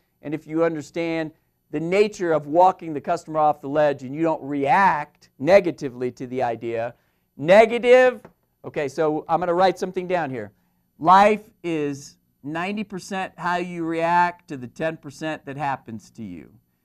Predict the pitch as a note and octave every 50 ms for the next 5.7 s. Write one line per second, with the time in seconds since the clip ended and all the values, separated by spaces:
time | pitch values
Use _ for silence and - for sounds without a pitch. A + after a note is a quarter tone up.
0 | _ _ _ _ _ _ _ _ - C3 D#3+ F#3 G3 G3+ G#3 G3 - - E3 C3+
1 | D3+ C#3+ - - F#3+ F3+ F3 E3 D#3 D3 C#3 C#3 C3+ C#3+ D3+ _ _ _ _ _
2 | _ _ _ _ _ _ _ _ _ _ _ _ _ _ _ - C3 D3 F3+ F#3
3 | F3+ - - D#3 D#3+ D#3+ D3+ - D3 - _ - D#3+ D3+ D3 D3 C#3+ C3+ C#3 C3
4 | B2 A#2+ C3 C3+ C3+ C3 C#3 C3+ C3+ B2 A2+ A#2 B2 B2+ B2+ B2 A#2+ A2+ A2+ G#2+
5 | A2 G#2 - - A#2+ G#2+ - - G2+ F#2 E2+ _ _